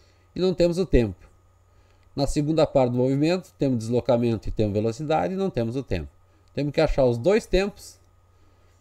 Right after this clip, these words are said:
na primeira parte e na segunda parte, pra achar a velocidade escalar média durante todo o percurso. Então, temos velocidade de deslocamento, primeiro trecho,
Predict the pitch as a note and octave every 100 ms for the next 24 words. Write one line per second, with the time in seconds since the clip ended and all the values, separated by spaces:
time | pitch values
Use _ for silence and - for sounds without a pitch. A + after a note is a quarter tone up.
0 | _ _ _ _ _ G#2 A#2 C3 B2+ C#3+
1 | C3+ - A#2 G#2 - - - - G#2+ G#2+
2 | - G#2 A2+ B2+ - F#3+ G#3+ - - -
3 | _ _ _ _ _ _ _ _ _ _
4 | D#3+ E3 - D3 D3+ C#3+ C#3 D3 - C#3+
5 | C3 - C3 B2 A#2 A#2+ B2 A#2 B2 A2+
6 | - D3 C3+ - A#2 - D#2+ D2 - _
7 | _ _ _ _ _ _ _ _ _ _
8 | _ _ _ - - - - - - _
9 | - - - A#2 G2 A#2+ A#2 A#2 B2+ -
10 | B2+ A#2 G2 G2 A#2 C#3+ D#3+ F#3 G#3 -
11 | _ _ _ - B2+ A#2 C3 - F#3+ G#3
12 | -